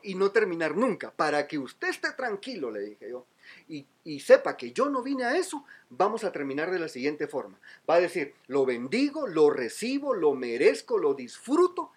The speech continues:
y estoy preparado para más'". Dígale al cerebro, "Estoy preparado para más, estoy preparado para más y estoy preparado para más". Al final de la conferencia llegó un señor y me dijo, "¿Y cómo me preparo para más?".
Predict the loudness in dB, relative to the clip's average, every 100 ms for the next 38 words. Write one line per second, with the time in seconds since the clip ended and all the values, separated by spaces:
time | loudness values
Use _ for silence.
0 | _ -16 -14 -14 -8 -8 -8 -10 -14 -14
1 | -14 -16 -8 -8 -8 -12 _ _ _ -20
2 | -18 -14 -14 -14 -16 -20 _ _ _ -6
3 | -2 -2 -4 -6 -4 -4 -6 -10 -8 -8
4 | -6 -8 -8 -6 -6 -6 -10 -6 -8 -8
5 | _ _ _ -10 -6 -4 -4 -6 -6 -6
6 | -6 -10 -8 -10 -10 _ -20 _ -18 -12
7 | -10 -6 -8 -6 -6 -6 -8 -12 -14 -16
8 | -20 _ -14 -12 -6 -2 0 0 -2 -4
9 | -2 -2 -4 -10 -8 -8 -8 -12 -10 -10
10 | -8 -10 -12 -18 -20 -20 -14 -10 -8 -8
11 | -6 -8 -6 -4 -4 -4 -12 -14 -2 0
12 | 4 4 2